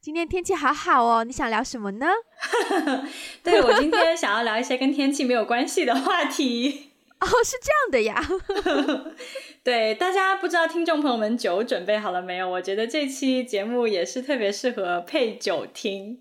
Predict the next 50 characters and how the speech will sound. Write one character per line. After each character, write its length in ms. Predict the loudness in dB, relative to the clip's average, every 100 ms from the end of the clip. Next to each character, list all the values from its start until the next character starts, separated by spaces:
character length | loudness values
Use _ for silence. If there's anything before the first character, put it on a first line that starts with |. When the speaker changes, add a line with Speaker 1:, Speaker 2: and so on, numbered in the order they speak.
| _
Speaker 1:
但 160 | -2 0
很 160 | 0 0
难 220 | 0 -2
说， 260 | -2 2
我， 200 | 4 4 2
我 140 | -2
觉 120 | 0
得 120 | -2
也 120 | 0 2
有 140 | 2
可 160 | 0 -4
能 180 | -4
大 160 | -2 -2
家 60 | -2
喝 220 | 0 -2
着 120 | -2
喝 140 | -4
着 140 | -4 -4
会 100 | -2
喷 420 | -2 -2 -4 -6
酒， 220 | -8 -8 -6 -4
我 60 | -2
觉 180 | 2
得 120 | 2 2
还 200 | 2 0
是 180 | 0 0
<laughs> 0 |
量 760 | 0 0 0 2 4 4 4 4
力 100 | 2 2
而 160 | 2 4
为 340 | 4 4 2 0 -2
吧。 300 | 0 0 -4
Speaker 2:
<laughs> 80 | -2
可 140 | 0
以， 260 | 2 0 -2
可 380 | -2 -2 0
以。 340 | 0 -2 -4 -6 -8 -8 -6
反 140 | -2
正 100 | 0
我 100 | 2
们 120 | 2 0
两 180 | -2
个 100 | -2
是 200 | -2 -4
在 180 | -4 -4
喝 220 | -2 -2
酒 240 | -2 -4 -6
中 260 | -8 -8
的 80 | -8
啦。 300 | -8 -8 -12